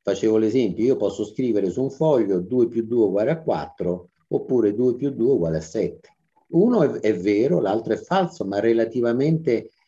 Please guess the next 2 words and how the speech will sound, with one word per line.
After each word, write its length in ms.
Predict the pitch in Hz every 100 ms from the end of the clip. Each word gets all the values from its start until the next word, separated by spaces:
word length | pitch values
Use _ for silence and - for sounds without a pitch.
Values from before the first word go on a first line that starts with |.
| _
all'aritmetica. 1000 | 98 95 92 - 147 120 85 - 80 - _ _ _ _ _ _ _ _
Ma 720 | 127 165 139 120 127 156